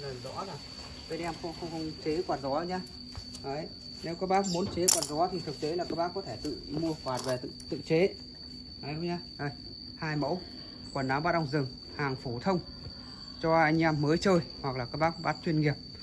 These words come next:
giá cực hợp lý nhá. Đấy. Nên là hai mẫu này anh em mua thời điểm này khá là nhiều. Còn những cái bộ mà ngoài ra thì bên em cung cấp rất nhiều mẫu quần áo bắt ong rừng khác, màu dàn di hay màu đen, có quạt gió nhá, đầy đủ các mẫu.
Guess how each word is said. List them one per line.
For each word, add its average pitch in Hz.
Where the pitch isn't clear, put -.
giá 147
cực 147
hợp 127
lý 135
nhá. 175
Đấy. 127
Nên 156
là 127
hai 151
mẫu 139
này 165
anh 143
em 143
mua 156
thời 135
điểm 120
này 135
khá 294
là 359
nhiều. 339
Còn 143
những 143
cái 190
bộ 151
mà 135
ngoài 147
ra 175
thì 165
bên 170
em 170
cung 165
cấp 202
rất 240
nhiều 185
mẫu 165
quần 156
áo 143
bắt 185
ong 180
rừng 151
khác, 226
màu 139
dàn 139
di 190
hay 196
màu 151
đen, 196
có 190
quạt 170
gió 165
nhá, 220
đầy 156
đủ 131
các 220
mẫu. 214